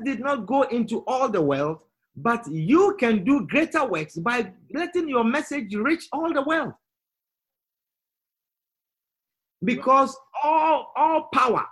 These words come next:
all power has been given to him. He says, "All authority has been given to him." And he is giving you the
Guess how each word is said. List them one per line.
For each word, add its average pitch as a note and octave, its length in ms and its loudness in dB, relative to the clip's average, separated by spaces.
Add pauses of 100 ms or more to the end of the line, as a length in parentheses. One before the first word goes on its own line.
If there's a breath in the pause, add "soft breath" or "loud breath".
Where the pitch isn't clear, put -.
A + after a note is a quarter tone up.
all D4 400 2
power A3+ 380 0 (100)
has F3+ 160 -4
been F#3 160 -4
given A3+ 320 0
to E3+ 100 -2
him. E3+ 320 -2 (240)
He G3+ 80 -10
says, C4 360 -4
"All D#4 380 0
authority G3+ 640 0
has D3+ 240 -2
been D3+ 140 0
given F3 300 -2
to B2+ 140 -8
him." B2+ 180 -6 (560)
And E3+ 280 -2
he E3+ 200 0
is C#3+ 140 -4
giving C4 420 -4
you A#3+ 320 2
the F#3+ 140 -2